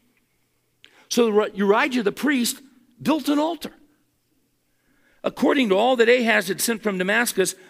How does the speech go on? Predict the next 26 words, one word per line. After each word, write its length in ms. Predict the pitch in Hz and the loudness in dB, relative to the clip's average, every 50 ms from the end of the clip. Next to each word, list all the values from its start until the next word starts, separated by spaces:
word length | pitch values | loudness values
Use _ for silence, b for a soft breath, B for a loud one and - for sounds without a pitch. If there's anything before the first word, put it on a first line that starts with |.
| B | B
thus 240 | B 208 214 - - | B -2 -2 -2 -2
Urijah 480 | 196 175 165 190 202 220 208 165 190 170 | -2 0 0 0 0 0 -2 -2 -2 -4
the 60 | - | -4
priest 360 | - - 214 226 196 - - | -4 -6 -6 -4 -4 -4 -4
made 220 | 165 202 233 233 185 | -2 -2 0 0 -2
it 260 | 160 - - - - | -4 -6 -10 -16 -10
before 240 | - 170 - 190 170 | -10 -6 -4 -4 -4
the 80 | 156 | -4
coming 360 | 156 - 208 220 214 208 180 | -4 -4 -4 -2 -2 -2 -4
of 80 | 156 135 | -6 -6
King 240 | - - 202 185 185 | -6 -6 -4 -4 -2
Ahaz 320 | 196 190 170 160 156 143 | -4 -4 -4 -4 -6 -6
from 180 | - 165 151 135 | -6 -8 -6 -4
Damascus. 520 | 139 147 143 131 - - - - - - B B B B B B B | -4 -6 -6 -6 -10 -12 -12 -12 -12 -12 B B B B B B B
And 100 | - 170 | -6 -4
when 80 | 175 175 | -4 -4
the 80 | 165 | -4
king 240 | 165 - 208 202 180 | -4 -4 -4 -4 -2
came 160 | 165 196 202 | -2 -4 -4
from 120 | 180 185 175 | -2 -4 -4
Damascus, 500 | 160 156 160 160 151 - - 156 - - | -2 -2 -2 -2 -4 -4 -6 -6 -8 -8
the 60 | 139 | -10
king 200 | 123 165 160 135 | -8 -8 -8 -6
saw 220 | - 170 175 170 | -4 -4 -4 -4
the 100 | 143 143 | -2 -2
altar, 300 | 143 143 139 - 135 131 | -4 -4 -4 -6 -10 -12